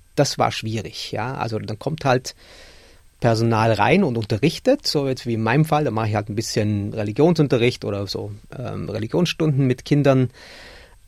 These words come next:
Aber wir haben dann versucht auch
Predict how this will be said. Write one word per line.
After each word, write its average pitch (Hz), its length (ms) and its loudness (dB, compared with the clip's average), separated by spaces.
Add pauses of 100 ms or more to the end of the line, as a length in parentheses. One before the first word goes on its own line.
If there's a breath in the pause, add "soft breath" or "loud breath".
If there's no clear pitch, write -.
Aber 120 500 4 (480 soft breath)
wir 113 140 -2
haben 135 140 2
dann 143 160 4
versucht 127 560 0
auch 123 380 0